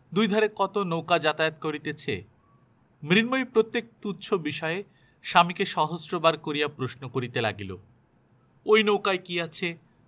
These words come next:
উহারা কোথা হইতে আসিয়াছে? এই জায়গার নাম কি?" এমন সকল প্রশ্ন, যাহার উত্তর অপূর্ব কোনো কলেজের বহিতে পায় নাই এবং যাহা তাহার কলিকাতার অভিজ্ঞতায় কুলাইয়া ওঠে না।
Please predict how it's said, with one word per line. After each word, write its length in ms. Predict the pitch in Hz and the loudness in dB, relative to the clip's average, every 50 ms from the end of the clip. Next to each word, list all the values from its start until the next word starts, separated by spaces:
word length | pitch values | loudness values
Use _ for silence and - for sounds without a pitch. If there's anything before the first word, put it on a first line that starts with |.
| _ _ _ | _ _ _
উহারা 340 | - 170 151 170 180 175 180 | -6 -2 2 2 4 2 2
কোথা 340 | - - 160 160 156 175 160 | 0 -2 -4 -4 -2 -4 -4
হইতে 280 | 156 160 160 160 170 156 | -2 -4 -4 0 0 0
আসিয়াছে? 600 | 147 139 - - 156 147 143 - - 156 143 135 - _ _ _ _ _ _ - | 0 0 -2 -4 -4 -4 -4 -6 -6 -6 -6 -6 -8 _ _ _ _ _ _ -6
এই 180 | 143 156 160 | -4 -4 0
জায়গার 400 | 135 147 147 147 139 156 156 131 | 2 2 2 4 2 0 -2 0
নাম 280 | 135 127 131 139 139 139 - | 0 0 0 0 -2 -6 -12
কি?" 240 | - 156 147 135 143 - _ _ _ _ _ _ _ _ _ _ _ _ _ - | -12 -10 -10 -12 -14 -18 _ _ _ _ _ _ _ _ _ _ _ _ _ 6
এমন 260 | 175 202 247 262 262 | 6 6 4 2 -2
সকল 340 | - 233 226 220 226 226 220 | 0 0 0 0 0 -2 -2
প্রশ্ন, 600 | 226 - 196 185 - - - 196 170 151 160 - _ _ _ _ _ _ - | -2 -2 -2 -2 -2 -6 -8 -8 -8 -8 -8 -12 _ _ _ _ _ _ -4
যাহার 340 | 127 147 160 156 175 185 175 | 2 4 6 6 6 4 4
উত্তর 500 | 160 175 160 - - - 196 190 185 - - _ _ - | 0 -4 -6 -6 -2 0 0 0 0 -4 -10 _ _ 0
অপূর্ব 360 | 147 160 156 202 190 185 196 | 2 2 2 0 0 0 0
কোনো 340 | 190 - - 180 175 175 175 | -2 -2 -4 -4 -4 -4 -4
কলেজের 540 | - - - 143 143 143 160 165 165 196 180 | -6 0 2 4 4 6 4 4 2 2 2
বহিতে 380 | 143 143 139 139 160 - 165 | 2 0 0 -2 -4 -6 -4
পায় 240 | 151 - 131 120 120 | 0 2 2 2 2
নাই 260 | 117 117 101 95 92 95 - _ _ _ _ _ _ _ _ _ _ _ _ | 0 -2 -4 -6 -8 -12 -18 _ _ _ _ _ _ _ _ _ _ _ _
এবং 280 | - 165 151 165 160 147 | -2 -2 0 0 -2 -2
যাহা 280 | 135 139 131 131 151 151 | 2 4 4 4 4 2
তাহার 280 | - 147 147 160 156 | 0 0 -2 -2 -2
কলিকাতার 640 | 156 - - 160 160 160 165 156 165 165 170 160 - | -4 -6 -4 -2 0 0 0 0 0 0 0 -2 -2
অভিজ্ঞতায় 680 | - 139 131 135 151 135 135 151 147 156 170 185 208 - _ _ _ | -4 -6 -6 -6 -6 -4 -2 -2 -2 -2 -4 -6 -6 -10 _ _ _
কুলাইয়া 400 | - 151 139 135 135 131 131 127 | -6 -2 0 0 0 0 0 -2
ওঠে 260 | 120 110 - - 127 | -4 -4 -6 -6 -6
না। 160 | 98 90 85 | -6 -8 -10